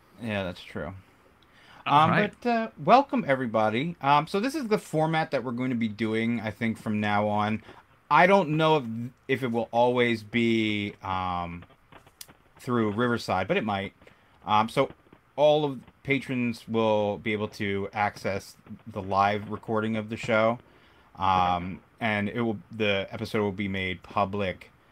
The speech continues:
Speaker 1: uh, I, I say twenty-four hours later, at least,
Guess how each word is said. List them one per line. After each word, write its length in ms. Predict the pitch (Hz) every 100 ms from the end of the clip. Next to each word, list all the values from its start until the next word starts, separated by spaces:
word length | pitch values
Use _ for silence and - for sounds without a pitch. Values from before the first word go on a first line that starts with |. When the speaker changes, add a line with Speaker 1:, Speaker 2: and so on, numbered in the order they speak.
| - - _ -
Speaker 1:
uh, 320 | - 90 - -
I, 180 | 139 143
I 160 | - 135
say 260 | 131 131 113
twenty-four 560 | - 127 117 110 104
hours 520 | 98 95 98 92 - - - - - _ _
later, 500 | 98 98 101 101 98 - -
at 180 | 101 -
least, 540 | 107 110 110 - -